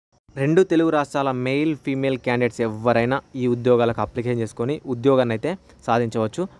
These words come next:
మీకు ఇంట్రెస్ట్ ఉంటే ఖచ్చితంగా అప్లికేషన్ చేసుకోండి. ఫీమేల్ క్యాండిడేట్స్ మరియు ఎస్సీ, ఎస్టీ వాళ్ళైతే తప్పకుండా అప్లికేషన్ చేసుకోండి. ఎందుకంటే ఎలాంటి ఫీజు మీరు పే చేయాల్సిన అవసరం లేదు కాబట్టి మనకు రెండు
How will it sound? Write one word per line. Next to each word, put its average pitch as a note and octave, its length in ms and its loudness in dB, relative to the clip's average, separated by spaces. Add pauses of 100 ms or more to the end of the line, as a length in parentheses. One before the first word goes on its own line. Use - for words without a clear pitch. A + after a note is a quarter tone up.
(160)
మీకు D#3+ 220 2
ఇంట్రెస్ట్ D3 400 2
ఉంటే A#2+ 180 -2 (360)
ఖచ్చితంగా B2 540 -2 (160)
అప్లికేషన్ C#3+ 580 0
చేసుకోండి. A2 420 -4 (580)
ఫీమేల్ F3 340 4
క్యాండిడేట్స్ D3+ 380 0 (100)
మరియు C#3+ 220 2
ఎస్సీ, D#3 200 -2
ఎస్టీ C#3 180 -4
వాళ్ళైతే C3 320 0
తప్పకుండా C3 460 0
అప్లికేషన్ A#2 380 -4
చేసుకోండి. B2+ 320 -2 (100)
ఎందుకంటే D#3+ 360 2 (380)
ఎలాంటి D3+ 320 4
ఫీజు D3+ 260 2
మీరు C#3+ 160 0
పే B2+ 120 4
చేయాల్సిన B2 340 0 (400)
అవసరం B2 380 0
లేదు A#2+ 180 0
కాబట్టి A2 320 0 (560)
మనకు A#2+ 200 0 (120)
రెండు C3 120 2